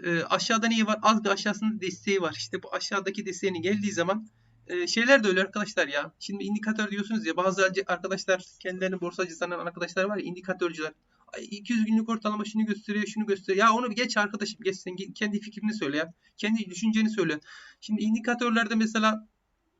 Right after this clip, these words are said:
ünlü indikatörler var birkaç tane. Bunu kullanan, e, borsacılar da var. Ama, e, yanlış foto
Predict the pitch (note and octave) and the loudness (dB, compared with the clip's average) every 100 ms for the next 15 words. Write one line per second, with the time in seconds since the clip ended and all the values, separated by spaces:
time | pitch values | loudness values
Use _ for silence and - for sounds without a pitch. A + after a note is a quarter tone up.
0 | _ _ - G#3 A3 G#3 G#3 G#3+ A3 G#3 | _ _ 0 4 4 2 0 -2 0 2
1 | G#3 F#3 D#3 E3+ F3+ F3 F3+ F#3+ G3+ G3+ | 4 4 2 2 0 2 -2 0 -2 -4
2 | F#3+ G3+ G3+ F#3 D#3 E3 D3+ D3+ E3+ - | -4 -2 -2 -4 -4 -4 -6 -8 -8 -4
3 | G3+ G#3 D4+ F3+ D3 - - _ _ - | -4 0 2 4 2 0 -8 _ _ 0
4 | A3+ C#4 - - - B2+ A#2+ F3 G#3 B3+ | 4 4 2 -10 -12 -12 2 4 6 2
5 | - G#3 G#3+ | -4 -4 -2